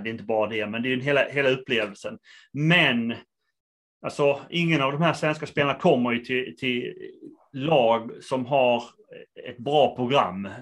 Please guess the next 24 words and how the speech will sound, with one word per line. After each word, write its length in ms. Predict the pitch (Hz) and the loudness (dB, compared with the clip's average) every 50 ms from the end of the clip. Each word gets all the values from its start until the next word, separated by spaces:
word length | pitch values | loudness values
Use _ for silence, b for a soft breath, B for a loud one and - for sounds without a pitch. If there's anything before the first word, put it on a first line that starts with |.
| - | -14
som 200 | - - 127 120 | -10 -6 -4 -2
har 120 | 131 131 127 | 0 0 0
en 100 | 120 120 | 0 0
bra 320 | 131 147 147 131 110 - - | 2 2 2 2 2 0 -2
tränare 540 | - 120 120 127 131 131 117 107 107 104 101 | 0 0 0 0 -2 -4 -4 -4 -4 -4 -6
som, 260 | - - 120 117 113 | -6 -6 -6 -6 -6
som 240 | 110 - 123 120 - | -6 -6 -8 -6 -4
utvecklar 720 | 131 135 143 143 - - 131 120 - - - 120 117 110 | -4 -4 -6 -6 -6 -2 -2 -2 -2 -4 -6 -4 -2 -2
dem, 300 | 110 107 107 110 113 - - | -2 -2 -4 -4 -6 -10 -12
eh, 220 | 120 123 123 - 120 | -12 -10 -8 -4 -4
un-, 200 | 120 120 113 110 | -4 -4 -4 -4
under 220 | 117 113 110 110 | -6 -6 -6 -4
en 80 | 110 117 | -2 -2
längre 260 | 127 120 104 104 101 | -2 -2 -2 -4 -8
tid, 160 | - - 120 | -6 -4 -4
utan 220 | 113 107 - 127 | -4 -4 -4 -4
de 100 | 127 123 | -4 -4
kommer 340 | - - 185 160 123 113 107 | -2 0 0 2 2 0 -2
ju 60 | 107 | -4
till 160 | 107 - 120 120 | -6 -6 -8 -6
skolor 380 | - - 139 147 151 147 123 | -2 0 0 0 2 0 -2
som 220 | - - 127 123 135 | -2 -4 -4 -4 -2
är, 140 | 135 123 | -2 -2
eh, 840 | 110 110 - _ _ _ _ _ _ _ _ _ - - - - - | -4 -6 -8 _ _ _ _ _ _ _ _ _ -18 -16 -14 -14 -14